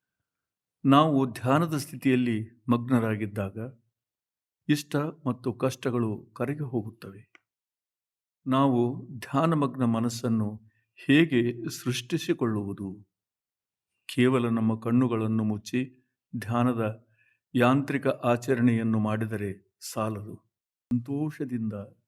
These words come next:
ಧ್ಯಾನಿಸಬೇಕು. ಇದು ನಿಮ್ಮ ಪ್ರೇಮಿಯನ್ನು ಬಹಳ ಸಂತೋಷದಿಂದ ಭೇಟಿ ಮಾಡುತ್ತಿರುವಂತೆ. ಅದನ್ನು ದಿನದ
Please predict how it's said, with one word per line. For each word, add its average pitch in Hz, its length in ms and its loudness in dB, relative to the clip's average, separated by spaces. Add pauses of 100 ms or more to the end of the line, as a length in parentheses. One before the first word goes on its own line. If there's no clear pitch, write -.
(100)
ಧ್ಯಾನಿಸಬೇಕು. 107 840 -6 (960)
ಇದು 123 240 4
ನಿಮ್ಮ 117 340 0
ಪ್ರೇಮಿಯನ್ನು 113 1080 0 (520)
ಬಹಳ 120 400 0
ಸಂತೋಷದಿಂದ 113 880 -2 (760)
ಭೇಟಿ 120 640 -2 (100)
ಮಾಡುತ್ತಿರುವಂತೆ. 110 1000 -4 (1120)
ಅದನ್ನು 123 480 2
ದಿನದ 120 580 0